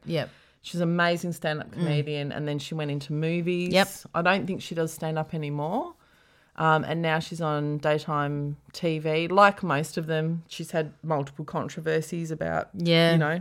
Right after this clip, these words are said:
Speaker 2: shit
Speaker 1: Been
Speaker 2: she
Speaker 1: cancelled
Speaker 2: said.
Speaker 1: about this and that and the other. Yep, yep, yep.
Speaker 2: Um, but I think for the purposes of being on the shelf, she's a really interesting
Speaker 1: Mm.
Speaker 2: figure because
Speaker 1: Mm.
Speaker 2: I kinda knew about Ted Danson, but I didn't know she'd
Speaker 1: He
Speaker 2: been married, married several times. I
Speaker 1: No.
Speaker 2: just think of her as single.
Speaker 1: Yeah.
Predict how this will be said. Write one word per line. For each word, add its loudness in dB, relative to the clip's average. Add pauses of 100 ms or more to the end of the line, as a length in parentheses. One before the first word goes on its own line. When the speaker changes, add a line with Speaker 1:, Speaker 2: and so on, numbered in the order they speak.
Speaker 2:
shit -6
Speaker 1:
Been -2
Speaker 2:
she -2
Speaker 1:
cancelled 6
Speaker 2:
said. 4
Speaker 1:
about 2
this -4
and -2
that 0
and -10
the -4
other. -2
Yep, 2
yep, -4
yep. -4
Speaker 2:
Um, 8
but 6
I 10
think 0
for -4
the 0
purposes 0
of -4
being 0
on -2
the -4
shelf, 2
she's -8
a 0
really 0
interesting -2
Speaker 1:
Mm. 2
Speaker 2:
figure 4
because 2
Speaker 1:
Mm. -10 (460)
Speaker 2:
I 8
kinda 0
knew -2
about 2
Ted -2
Danson, -2
but 0
I 4
didn't -4
know -2
she'd -8
Speaker 1:
He -2
Speaker 2:
been 0
married, -2 (120)
married 0
several -8
times. -2
I 8
Speaker 1:
No. 4
Speaker 2:
just -2
think -2
of -4
her -2
as -2
single. -6
Speaker 1:
Yeah. 4